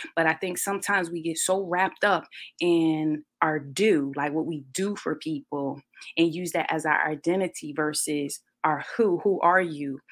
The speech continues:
And when you are trying to embark on a new thing and learn who you are and love who you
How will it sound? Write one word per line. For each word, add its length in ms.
And 140
when 180
you 160
are 100
trying 460
to 240
embark 480
on 120
a 60
new 320
thing 340
and 260
learn 300
who 160
you 320
are 220
and 240
love 240
who 160
you 220